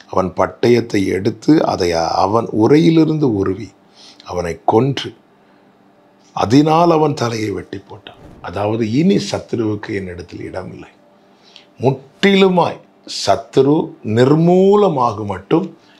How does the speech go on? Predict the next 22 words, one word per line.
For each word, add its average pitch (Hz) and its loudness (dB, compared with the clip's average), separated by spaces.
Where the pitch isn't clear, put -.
யுத்தத்தை 113 -2
தாவீது 101 -2
விடவில்லை. 87 -12
நம்ம 165 2
ஜெபிக்கும் 147 2
போது 131 4
நமக்கு 98 -2
ஒரு 90 -8
சமாதானம் 90 -6
கிடைக்கிறது. - -12
ஆமென். - -4
உடனே 160 2
நாம 123 0
என்ன 104 0
செய்கிறோம் 104 -2
அப்படின்னா, 85 -4
அந்த 135 0
காரியத்துக்காக 127 0
ஜெபத்தை 120 -4
அப்படியே 101 -6
விட்டு 90 -6
விடுகிறோம். 90 -8